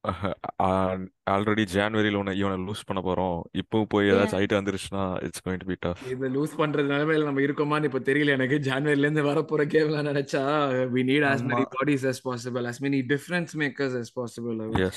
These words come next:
Speaker 3: like,
Speaker 2: Yeah.
Speaker 3: இப்ப Jorginho is not a difference maker. Partey is a difference maker. Like, Jorginho will do the simple things properly, but அந்த பார்ட்டியோட டைனமிசம், அந்த இம்பாக்ட்லாம் வந்து, uh, I don't think he can provide that. So that's where he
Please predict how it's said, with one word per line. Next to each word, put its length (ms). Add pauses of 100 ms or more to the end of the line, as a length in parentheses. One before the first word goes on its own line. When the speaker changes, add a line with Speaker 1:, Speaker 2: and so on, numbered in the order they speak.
(640)
Speaker 3:
like, 160
Speaker 2:
Yeah. 60
Speaker 3:
இப்ப 200
Jorginho 760
is 80
not 160
a 180
difference 320
maker. 260 (120)
Partey 220
is 80
a 160
difference 280
maker. 260 (500)
Like, 80
Jorginho 460
will 160
do 180
the 320
simple 400
things 220 (160)
properly, 520
but 140 (440)
அந்த 320
பார்ட்டியோட 420
டைனமிசம், 580
அந்த 200
இம்பாக்ட்லாம் 440
வந்து, 400
uh, 220
I 120
don't 240
think 100
he 280
can 180
provide 280
that. 140
So 140
that's 280
where 140
he 100